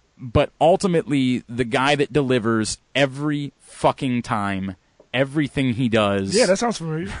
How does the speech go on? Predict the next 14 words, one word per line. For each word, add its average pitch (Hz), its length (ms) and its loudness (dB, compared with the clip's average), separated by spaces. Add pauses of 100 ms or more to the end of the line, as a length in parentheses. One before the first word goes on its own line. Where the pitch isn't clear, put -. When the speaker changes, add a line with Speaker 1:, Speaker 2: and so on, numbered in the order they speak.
(140)
Speaker 1:
<laughs> - 80 -20 (720)
the 131 180 0
guy 143 360 4
Speaker 2:
Sounds 147 400 4
Speaker 1:
that, - 20 -10
Speaker 2:
very 220 220 6
familiar. 160 360 -2
Speaker 1:
the 139 140 4
guy 151 220 4
that 151 160 0
keeps 156 320 -4
you 156 60 -2
tuning 143 340 0
in 120 260 2